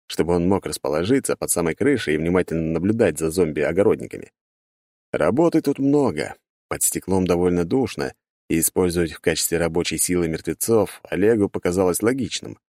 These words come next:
Но нет, надо как-то контролировать Гошу.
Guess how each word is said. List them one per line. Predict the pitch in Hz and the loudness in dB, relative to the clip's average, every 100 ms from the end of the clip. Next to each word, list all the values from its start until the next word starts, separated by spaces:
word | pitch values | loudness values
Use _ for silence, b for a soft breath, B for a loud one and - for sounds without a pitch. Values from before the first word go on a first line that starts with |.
| _ _ _ _ _ _ | _ _ _ _ _ _
Но | - 107 180 | 0 2 4
нет, | 175 180 190 - - | 4 2 0 -6 -12
надо | - 85 151 160 165 | -4 0 0 0 0
как-то | 160 - 156 | -2 -2 0
контролировать | 160 147 151 147 151 160 131 | 0 2 2 4 6 4 2
Гошу. | 92 101 147 - 80 | 2 2 2 -2 -6